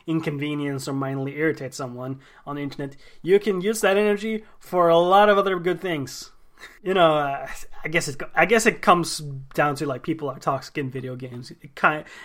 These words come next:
and stuff like that. You know, like, some people just w-, don't want to improve, and,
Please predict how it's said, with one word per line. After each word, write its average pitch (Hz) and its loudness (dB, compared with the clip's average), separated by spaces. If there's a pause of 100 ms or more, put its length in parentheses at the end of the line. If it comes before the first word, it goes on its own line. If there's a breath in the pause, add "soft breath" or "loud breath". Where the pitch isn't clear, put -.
and 143 -8
stuff 151 -2
like 135 -6
that. - -16
You 147 -6
know, 160 0
like, 143 -4
some 170 -2
people 185 -4
just 143 -10
w-, 151 -4
don't 143 -2
want 131 -8
to - -6
improve, 135 -10 (140)
and, 123 -16